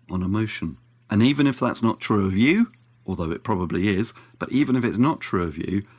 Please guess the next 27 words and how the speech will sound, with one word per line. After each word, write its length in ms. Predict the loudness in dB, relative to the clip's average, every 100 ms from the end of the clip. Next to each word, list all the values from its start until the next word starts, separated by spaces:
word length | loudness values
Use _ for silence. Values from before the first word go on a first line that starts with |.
| _ _
it's 200 | -8 -6
going 260 | -4 -2
to 80 | -2
be 240 | -2 -2 -2
generally 540 | -2 0 0 0 -2
true 340 | -6 -6 -6 -6
of 100 | -6
most 400 | -2 -2 -4 -6
people 320 | -8 -8 -8
that 140 | -10 -10
you 80 |
deal 240 | -6 -4 -4
with. 200 | -6 -12 _ _ _ _
In 100 | 2
the 60 | 2
context 560 | 4 2 2 -2 -2
of 60 | 0
negotiating, 840 | 2 2 0 0 -2 -4 -4 -4
which 120 | -2
is 80 | -4
what 140 | -4 -4
we're 120 | -4
thinking 360 | -4 -4 -4
about, 360 | -4 -4 -8 -8
communication 840 | -4 -2 0 0 -2 -2 -4 -2 -4
is 120 | -2
essential. 520 | -2 -4 -4 -6 -8